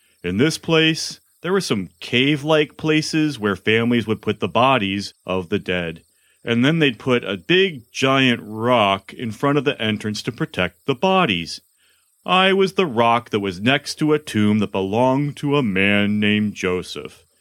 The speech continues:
No one was buried in it yet, but one day, the man Joseph came with some friends. They had a body. The body was wrapped up, and it looked like he had died a very,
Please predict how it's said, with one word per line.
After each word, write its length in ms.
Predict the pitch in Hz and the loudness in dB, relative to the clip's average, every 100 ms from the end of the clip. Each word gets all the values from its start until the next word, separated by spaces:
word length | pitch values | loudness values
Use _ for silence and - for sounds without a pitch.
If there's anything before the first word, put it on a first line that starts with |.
| _ _ _ _ _ - | _ _ _ _ _ -4
No 180 | 113 170 | -2 2
one 180 | 196 190 | 2 2
was 140 | 175 | 0
buried 380 | 185 202 165 117 | 2 4 4 4
in 100 | 107 | 2
it 140 | 110 | 0
yet, 340 | 127 127 117 - - | 0 0 0 -2 0
but 280 | 220 220 - | 0 0 -4
one 540 | 180 185 233 285 285 | -16 -4 0 0 0
day, 460 | 190 110 107 113 117 _ _ _ | 0 2 2 0 -4 _ _ _
the 100 | 101 | -8
man 580 | 98 110 139 156 165 151 | -2 0 2 2 0 -2
Joseph 540 | - 117 117 127 117 | 0 0 0 -2 -6
came 320 | - 104 104 107 | -2 0 2 0
with 140 | 104 | -2
some 220 | - 104 | -4 -4
friends. 680 | 95 90 82 82 - 85 - _ _ _ _ _ 92 | -6 -8 -8 -8 -14 -18 -20 _ _ _ _ _ -2
They 460 | 107 123 135 135 | 2 4 4 2
had 440 | 110 104 104 107 - | 2 2 2 2 0
a 180 | 107 | -4
body. 540 | 101 82 85 82 87 82 _ _ _ _ _ _ _ | -4 -4 -4 -6 -8 -12 _ _ _ _ _ _ _
The 100 | 101 | -10
body 540 | 87 101 110 117 120 120 | -4 0 2 2 2 0
was 240 | 90 76 | -2 -4
wrapped 380 | 90 104 107 107 | -2 0 -2 -2
up, 240 | 104 104 _ _ _ _ _ - | -2 -4 _ _ _ _ _ -10
and 120 | 80 | -8
it 60 | 73 | -6
looked 320 | 90 117 - | -2 -2 0
like 220 | 95 90 | -2 -2
he 140 | 98 90 | -4 -4
had 140 | 78 | -2
died 380 | 92 95 92 85 | 0 0 0 -2
a 60 | |
very, 800 | 82 76 107 113 98 87 87 82 | -8 -2 0 2 2 0 -4 -8